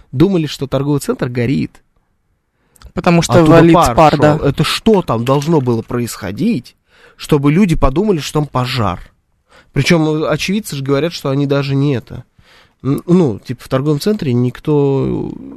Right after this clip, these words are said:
Speaker 1: и не понимал, что происходит, потому что не было ни объявлений, ни тревоги какой-то, ничего. То есть там полчаса не проход-, не происходило вообще ничего.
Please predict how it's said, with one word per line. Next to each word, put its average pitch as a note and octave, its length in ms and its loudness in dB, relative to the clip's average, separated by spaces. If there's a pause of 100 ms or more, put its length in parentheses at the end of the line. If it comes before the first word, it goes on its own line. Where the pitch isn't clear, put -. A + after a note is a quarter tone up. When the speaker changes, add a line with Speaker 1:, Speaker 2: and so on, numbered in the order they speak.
(260)
Speaker 1:
и D#3 100 -4
не D3 120 4
понимал, D#3 420 4
что - 200 -10
происходит, C#3 440 -6
потому A#2+ 260 -4
что - 160 -10
не B2+ 140 0
было G#2 180 -6
ни G2+ 140 -6
объявлений, A#2 840 -4 (420)
ни A#2 240 -2
тревоги C3+ 640 0
какой-то, G#2+ 540 -8
ничего. A#2+ 500 -4
То - 80 -12
есть - 140 -10
там C3 220 -2
полчаса E3 500 -2
не F#3 100 0
проход-, C3 280 -8
не C#3+ 200 -2
происходило D3 520 -2
вообще B2+ 280 -4
ничего. A#2+ 380 -8